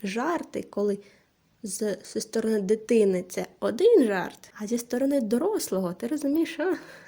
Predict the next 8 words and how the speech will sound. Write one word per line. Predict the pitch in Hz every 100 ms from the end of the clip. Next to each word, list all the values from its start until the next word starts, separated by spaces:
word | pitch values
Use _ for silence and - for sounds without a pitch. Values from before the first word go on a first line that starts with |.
| 427 440
<laughs> | - 392 - - _
тут | 349 -
явно | 247 494
вісімнадцять | 480 466 - 427 453 453 -
плюс. | 453 392 233 - - _ -
Я | 233
знаю | 226 240 254 269 247
такий | 240 233 220 240 240 233